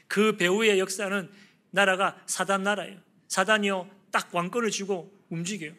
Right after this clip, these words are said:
쥐가 왕이 아닌데 왕 노릇한다니까요. 예수님이 왕이고 하나님이 왕인데 이 사단이요, 쥐가 예수님 재림할 때까지는 왕 노릇한대요. 거기 다 세상 나라 다 쏘가 넘어갔잖아요. 거기에 우리가 그 현장을 이기고 그 나라를 무너뜨리고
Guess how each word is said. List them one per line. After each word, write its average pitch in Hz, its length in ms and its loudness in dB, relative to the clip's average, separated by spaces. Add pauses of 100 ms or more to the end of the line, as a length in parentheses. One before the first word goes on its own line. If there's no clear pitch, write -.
(240)
쥐가 214 260 2
왕이 214 220 2
아닌데 185 400 -4 (200)
왕 175 260 -2
노릇한다니까요. 156 720 -8 (600)
예수님이 214 520 4
왕이고 190 540 0 (100)
하나님이 233 400 2
왕인데 196 540 0 (280)
이 240 200 0
사단이요, 214 460 4
쥐가 208 500 2 (240)
예수님 208 260 4
재림할 226 340 2
때까지는 196 360 0
왕 156 180 -6
노릇한대요. 170 420 -8
거기 233 200 -4
다 - 100 -12 (220)
세상 254 260 0
나라 214 120 -4
다 - 200 -12
쏘가 233 220 -6
넘어갔잖아요. 170 640 -8 (640)
거기에 185 540 2 (280)
우리가 196 360 4
그 208 160 -2
현장을 220 420 0
이기고 185 440 -6 (160)
그 202 100 -2
나라를 208 400 4
무너뜨리고 190 680 -2